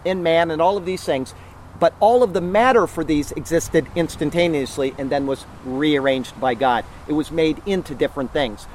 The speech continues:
So why should we assume that the sun, the moon, and the stars are any different? This is all speculation, and there is debate on these, so I want you to understand that.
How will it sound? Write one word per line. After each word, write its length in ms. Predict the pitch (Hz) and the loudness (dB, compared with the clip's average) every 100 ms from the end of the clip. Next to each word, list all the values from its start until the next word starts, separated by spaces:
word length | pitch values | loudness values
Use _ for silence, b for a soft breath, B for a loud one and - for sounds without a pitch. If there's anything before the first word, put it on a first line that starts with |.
| B | B
So 160 | - 165 | -2 0
why 420 | 139 185 202 208 | 2 4 4 2
should 220 | - 185 | -4 -4
we 180 | 165 170 | 2 2
assume 420 | 170 - 151 143 | 0 -2 -2 0
that 160 | 131 - | -2 -2
the 80 | |
sun, 340 | - 180 147 120 | -4 0 0 0
the 80 | 127 | 2
moon, 280 | 156 151 | 4 4
and 120 | 139 131 | 2 -2
the 60 | |
stars 400 | - 147 127 127 - | 0 2 2 0 -2
are 140 | 135 143 | -2 0
any 220 | 131 127 | -2 2
different? 360 | 135 123 104 - - - - - - - - | 2 2 -4 -10 -18 -20 -20 -20 -20 -14 -4
This 160 | 143 | -4
is 100 | 135 | 2
all 160 | 170 180 | 4 4
speculation, 760 | - 185 165 185 165 160 180 147 | 2 0 2 4 4 4 -2 -2
and 100 | 139 | 0
there 200 | 135 156 | 2 2
is 100 | - | 0
debate 380 | 180 185 175 | 0 4 4
on 140 | 143 117 | 2 0
these, 140 | 113 | -4
so 100 | - | -4
I 80 | 127 | -2
want 220 | 139 151 | 0 -2
you 60 | 156 | -2
to 60 | 143 | -2
understand 480 | 135 131 165 156 | -2 -4 -4 -2
that. 140 | 127 | -2